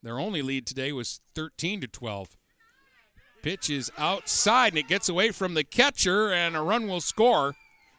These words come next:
And that was ball four to Huddy. She didn't realize it, but she'll go down to first.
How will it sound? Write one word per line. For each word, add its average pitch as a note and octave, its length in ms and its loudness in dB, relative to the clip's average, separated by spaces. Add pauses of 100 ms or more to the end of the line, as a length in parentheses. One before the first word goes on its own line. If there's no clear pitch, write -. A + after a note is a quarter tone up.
(160)
And B2+ 120 -8
that F3 180 -2
was D#3+ 120 -4
ball F#3+ 280 4
four G#3 400 4
to C#3 140 2
Huddy. E3 300 4
She D#3+ 180 -6
didn't E3+ 200 -10
realize C3+ 520 0
it, D#3+ 100 -10 (560)
but - 140 -18
she'll E3 180 -6
go F#3+ 160 -8
down F3 360 -2
to C#3 60 0
first. D#3+ 640 -2